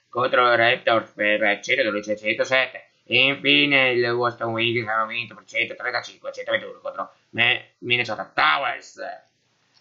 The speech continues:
Andiamo a vedere invece la programmazione per domani. E torna la Champions League,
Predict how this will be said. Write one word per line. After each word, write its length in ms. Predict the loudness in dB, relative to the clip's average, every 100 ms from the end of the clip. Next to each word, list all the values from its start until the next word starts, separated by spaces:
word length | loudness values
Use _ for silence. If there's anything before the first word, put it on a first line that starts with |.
| _ _ _ _ _ _ _
Andiamo 760 | -2 2 2 2 4 6 8 8
a 20 |
vedere 340 | 10 8 6
invece 840 | 6 4 4 2 -2 -4 -4 -6 _ _ _ _ _ _ _ _ _ _ _ _ _ _ _ _ _ _ _
la 500 | 0 4 4 4 2
programmazione 1000 | 0 4 8 8 6 4 4 2 0 -4
per 120 | -4 -6
domani. 380 | -8 -12 -16 _
E 280 | 2 2 2
torna 340 | 4 6 6
la 140 | 4 0
Champions 560 | 0 2 2 2 0 2
League, 460 | 2 2 -2 -10